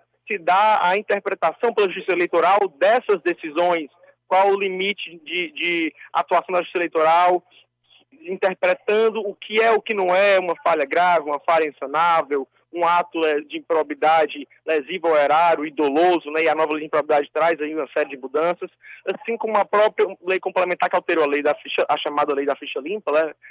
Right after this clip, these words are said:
lei sessenta e quatro de noventa, complementar, que impõe uma mudança ali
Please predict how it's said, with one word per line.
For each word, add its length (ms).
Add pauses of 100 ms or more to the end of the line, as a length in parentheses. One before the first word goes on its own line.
lei 160
sessenta 220
e 60
quatro 320
de 60
noventa, 640 (260)
complementar, 640 (540)
que 540
impõe 600
uma 160
mudança 680
ali 420